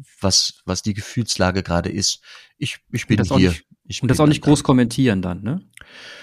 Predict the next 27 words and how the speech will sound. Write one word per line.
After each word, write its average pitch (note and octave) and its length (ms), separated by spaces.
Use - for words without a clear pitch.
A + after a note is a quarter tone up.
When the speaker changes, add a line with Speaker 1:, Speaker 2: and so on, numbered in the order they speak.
Speaker 2:
Sondern A2+ 180
Struktur C3+ 320
geben, D3+ 320
aber C3 240
in B2+ 220
dem A#2+ 120
Sinne C#3 200
von, B2+ 180
"Lass C#3 140
uns D3 100
doch - 160
mal A2+ 140
jetzt G#2+ 200
jeden A#2 180
Samstag A2+ 360
gemeinsam G2+ 340
spazieren C3+ 460
gehen, A#2+ 160
ich A2+ 140
mag B2 240
das." A2+ 260
Speaker 1:
Genau, A#2 320
Speaker 2:
Das A2+ 80
ist G#2+ 40
Speaker 1:
also A#2 180
übrigens, C#3 480
Speaker 2:
so. - 60